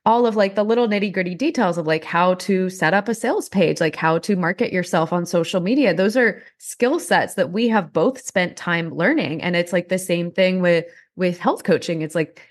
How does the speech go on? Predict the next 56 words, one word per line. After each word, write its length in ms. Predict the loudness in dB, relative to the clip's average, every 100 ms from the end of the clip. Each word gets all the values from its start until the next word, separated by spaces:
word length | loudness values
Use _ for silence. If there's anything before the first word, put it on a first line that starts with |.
| _ _ _ _ 2
you 140 | 2
shouldn't 400 | 2 2 2 2
know 180 | 4 4
how 240 | 4 2
to, 300 | 2 2 2
to 260 | 0 -2 0
eat 220 | 0 2
and 140 | 0
do 160 | 2 2
all 160 | 2 0
of 80 |
this 180 | 0 -2
because 300 | -4 -2 -2
diet 320 | 2 2 2
culture 300 | 0 -2 0
has 120 | -2 2
set 180 | 2
us 160 | 2 0
up 180 | -2 -2
to 100 | -4
be 160 | -2
very 360 | 0 0 0 0
confused 540 | -2 -6 -2 -2 -2
about 240 | 0 0 2
all 160 | 0
of 80 | 0
this. 220 | -2 -4
And 160 | -2 0
there 120 | 2
are 140 | 2 0
skill 400 | -2 0 0 0
sets 400 | 0 0 0 -12 -20 -6 -2
that 140 | 0
you 200 | 0 0
learn 380 | 0 2 2 0
for 180 | -2 -2
your 220 | -2 -4
health 480 | 0 0 0 -6 _ -20 -18 -2
that 320 | 2 2 2
we 120 | 0
didn't 320 | 2 0 0
learn 260 | -2 -2 -2
in 180 | -4 -6
school. 400 | -6 0 2 2
And 160 | 2
it's 180 | 0 2
like, 300 | 0 0 -10 _ _ _ _ _ _ _ _ -2
I 120 | 2
know, 280 | 4 4 4
like, 280 | 4 0 -2
for 180 | -4
me, 220 | -2 0 0
like, 200 | 0 -2
my 140 | -4
clients, 480 | -4 -4 -2 -2 -2
like, 280 | -2 -2